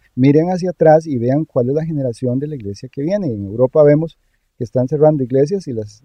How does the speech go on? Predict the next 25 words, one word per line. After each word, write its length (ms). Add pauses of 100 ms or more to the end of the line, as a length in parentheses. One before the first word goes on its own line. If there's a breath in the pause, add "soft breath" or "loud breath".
están 300
convirtiendo, 600
convirtiendo 440
en 80
bares. 400 (480)
Y 60
hasta, 280
bueno, 200
es 240
toda 180
clase 300
de 60
centros 460
nocturnos, 640
que 320
es 100
un 100
horror. 280 (960)
Y, 260
y 40
vemos 320
cómo 260
viene 520
eso, 220
pero, 320